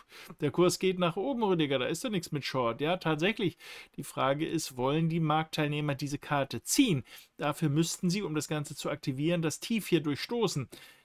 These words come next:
Die Unterseite also, das haben sie bisher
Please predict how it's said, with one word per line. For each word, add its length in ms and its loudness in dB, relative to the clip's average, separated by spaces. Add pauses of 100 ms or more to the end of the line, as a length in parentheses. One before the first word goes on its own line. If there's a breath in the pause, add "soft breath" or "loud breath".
Die 80 -8
Unterseite 760 0
also, 380 -2
das 260 -4
haben 140 0
sie 120 0
bisher 640 -4